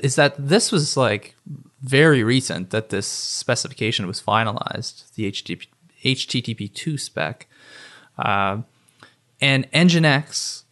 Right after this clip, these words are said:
uh, already released, uh, H T P two built into its release on September twenty-second. So a month ago now. Uh, and Mo-, Apache has a module for H T T P two as well. It's, it's kinda, it's still,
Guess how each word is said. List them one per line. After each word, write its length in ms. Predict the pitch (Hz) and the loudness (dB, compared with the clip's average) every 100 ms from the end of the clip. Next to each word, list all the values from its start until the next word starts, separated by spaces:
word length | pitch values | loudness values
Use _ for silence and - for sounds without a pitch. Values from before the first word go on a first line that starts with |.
| - - | -12 -2
uh, 20 | |
already 680 | 123 120 117 - 139 151 143 | 2 4 4 4 6 6 6
released, 760 | 135 123 120 127 - - - - - 262 - | 4 4 2 -2 -4 -6 -8 -12 -20 -20 -6
uh, 360 | 110 104 98 - | -2 2 2 0
H 220 | 123 - | -2 -2
T 80 | 120 | -6
P 100 | - | -8
two 280 | - 104 113 | -6 -6 -2
built 280 | 120 120 | -2 0
into 720 | 117 113 123 - 120 107 107 - | -2 -2 -4 -2 -2 -2 -4 -6
its 200 | - 110 | -6 -2
release 520 | 110 101 110 - - - | -2 -2 -6 -10 -12 -6
on 220 | 107 107 | -4 -4
September 360 | 107 98 113 110 | -6 -4 -2 -2
twenty-second. 580 | 117 107 98 87 156 - - | -4 -6 -6 -6 -10 -14 -14
So 560 | - 123 107 104 - _ | -2 0 0 -4 -8 _
a 100 | - | -6
month 360 | 120 107 131 139 | -2 0 2 2
ago 420 | 113 - 78 147 - | 0 -2 -4 -8 -8
now. 380 | - - 123 151 _ _ - - - - _ - | -8 -6 -6 -8 _ _ -20 -20 -20 -20 _ 0
Uh, 460 | 113 110 104 107 - | 2 4 4 2 0
and 300 | 127 123 127 | 2 2 2
Mo-, 160 | 127 - | 2 2
Apache 720 | 123 135 156 - 101 135 - _ | 0 2 2 0 -4 -6 -12 _
has 340 | 139 - 120 117 | -10 -2 -2 0
a 40 | |
module 640 | 110 110 117 98 101 113 _ | 0 0 0 -2 -4 -6 _
for 240 | - - 95 | -14 -6 -6
H 200 | 98 - | -6 -10
T 60 | |
T 40 | - | -10
P 40 | |
two 280 | 127 85 131 - - | -6 -6 -6 -10 -12
as 140 | - | -6
well. 240 | 95 110 110 | -4 -4 -4
It's, 200 | - - | -4 -4
it's 160 | 147 - | -4 -2
kinda, 340 | 156 147 135 | 0 0 0
it's 100 | 143 | -4
still, 460 | - 156 139 - | 0 2 2 -2